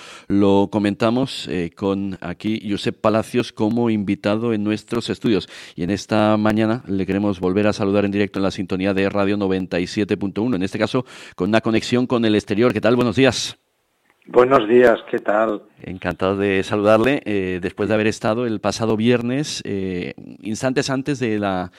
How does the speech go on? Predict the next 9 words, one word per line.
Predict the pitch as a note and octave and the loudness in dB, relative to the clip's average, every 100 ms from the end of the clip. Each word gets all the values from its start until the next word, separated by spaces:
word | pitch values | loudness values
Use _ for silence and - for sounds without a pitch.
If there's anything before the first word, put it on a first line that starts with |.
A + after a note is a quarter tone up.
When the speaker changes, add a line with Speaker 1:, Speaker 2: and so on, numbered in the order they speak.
| - - | -10 -2
Speaker 1:
presentación | A#2+ - A2+ G#2+ G#2 B2+ C3+ | -2 0 -2 -2 -2 -2 0
de, | A#2+ G#2 | 0 0
de | - G#2+ | 2 2
la | G#2 | 4
nueva | G2+ B2+ C3+ | 2 0 0
imagen | B2+ B2+ - C#3+ | -2 -2 -4 -2
del | G#2 G2+ | 0 0
nuevo | A#2+ C3+ | 0 0
local | C#3 C3 B2+ | -2 0 0